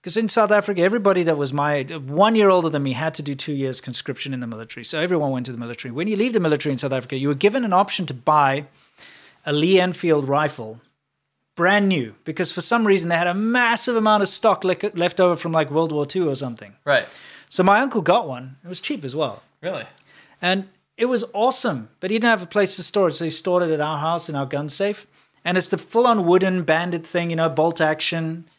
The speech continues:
Speaker 1: uh, with a bayonet. It's got the cleaning kit in the, in the stock. Full-on wooden, huge, heavy thing. It looks amazing. I love it.
Speaker 2: Sure.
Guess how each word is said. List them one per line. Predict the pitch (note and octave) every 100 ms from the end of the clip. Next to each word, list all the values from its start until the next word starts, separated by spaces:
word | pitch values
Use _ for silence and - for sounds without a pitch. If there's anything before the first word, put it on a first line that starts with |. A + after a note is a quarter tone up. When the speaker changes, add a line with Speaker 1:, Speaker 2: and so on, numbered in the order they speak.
| _ _ -
Speaker 1:
uh, | C#3+ C#3+ C3+
with | D3
a | C#3
bayonet. | - D#3 D#3+ D#3 E3+ - - - _ D3
It's | C#3
got | E3
the | D3+
cleaning | - F3 F3 E3
kit | E3 F3+
in | D3+
the, | D3 C3+ -
in | E3+
the | C3+
stock. | - - F3+ - - - _
Full-on | - D4 C4+ A3 F3+
wooden, | G3 F#3+ F#3 E3
huge, | - G#3+ G#3+
heavy | D#3+ F3+ E3+
thing. | D#3 C#3
It | C3+
looks | F3 -
amazing. | D#3 E3 D#3 A#2
I | A#2
love | C#3+ D3+ D3+
it. | G#2+ -
Speaker 2:
Sure. | - A2